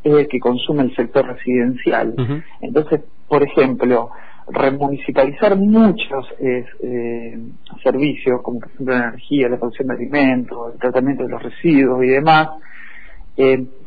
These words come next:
Speaker 1: genera otros impactos indirectos que, que son importantes y que merece la pena, eh, debatir, sobre todo, bueno, en, en, en el contexto de, de reducción de, de la oferta de energía que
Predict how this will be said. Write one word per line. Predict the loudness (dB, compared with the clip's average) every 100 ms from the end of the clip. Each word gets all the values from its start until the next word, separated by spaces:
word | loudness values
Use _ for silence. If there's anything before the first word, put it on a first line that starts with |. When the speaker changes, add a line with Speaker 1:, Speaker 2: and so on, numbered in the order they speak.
| -14 -10 0
Speaker 1:
genera | 4 6 8 6 6
otros | 4 2 0 0
impactos | 0 2 2 2 2
indirectos | 0 4 4 4 2 0 0 -2
que, | 0 2 2 -2 -10 -14 -14 -10 -6
que | -2
son | 2 2
importantes | 4 4 6 4 4 2 -2
y | -2
que | 4 4 4 0 -6
merece | -4 2 4 4 4
la | 4 6
pena, | 6 6 6 4
eh, | 0 -4 -6 -10 -12 -4
debatir, | 2 4 4 2 -4 -4
sobre | -4 2
todo, | 6 8 6 4
bueno, | 0 -2 -4 -8
en, | -8 -10
en, | -12 -12
en | -4 -2
el | -2
contexto | -4 0 0 2 2
de, | 4 2 -2 -6 -12 -14 -12 -6 0
de | 2
reducción | 4 2 0 -4 2 6 6 2 -4
de, | -6 -6 -4
de | 0
la | 0
oferta | 2 2 4 4
de | 4
energía | -4 -2 4 4
que | 4